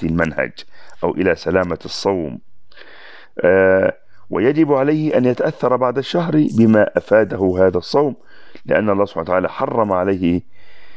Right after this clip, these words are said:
في نهار رمضان أن تأكل أو تشرب أو أن تواقع كما قلنا، أو، أو كبح جماح النفس. و-، فإن الله كما قلنا حرمها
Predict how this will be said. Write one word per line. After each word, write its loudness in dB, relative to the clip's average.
في -2
نهار 2
رمضان -2
أن -6
تأكل 0
أو 2
تشرب -2
أو -2
أن 0
تواقع 0
كما -4
قلنا، 0
أو، 0
أو -4
كبح -4
جماح 2
النفس. -4
و-، 4
فإن -2
الله 0
كما -4
قلنا -2
حرمها 0